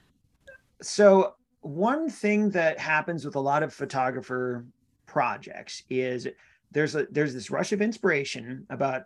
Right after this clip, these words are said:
uh, the, everything, the world is my oyster. Everything looks like an amazing photo opportunity. But then quickly, people start to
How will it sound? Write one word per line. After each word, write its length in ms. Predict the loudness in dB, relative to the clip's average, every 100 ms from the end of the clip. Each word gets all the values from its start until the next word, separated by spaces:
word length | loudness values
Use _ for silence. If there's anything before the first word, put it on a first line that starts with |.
| -10
uh, 200 | -10 -10 -8
the, 200 | -6 -6 -8 -20 -20 -20 -20 -16 0
everything, 640 | 0 4 2 2 -4 -4
the 120 | -2
world 260 | 2 4 6
is 100 | 4
my 160 | 2 -2
oyster. 340 | -2 -4 -4
Everything 640 | -2 2 0 0 -6 -4
looks 180 | -4 -2
like 140 | -4 -4
an 60 |
amazing 320 | -4 -2 -2 -4
photo 180 | -4
opportunity. 460 | -6 -8 -12 -12 -12 -8
But 160 | -6
then 260 | -2 -2 -4 -6
quickly, 500 | -4 -2 -2 -4 -6 -14 -20 _ _ _
people 300 | -2 2 2
start 340 | 2 2 0
to 560 | -2 0 2 4 2 0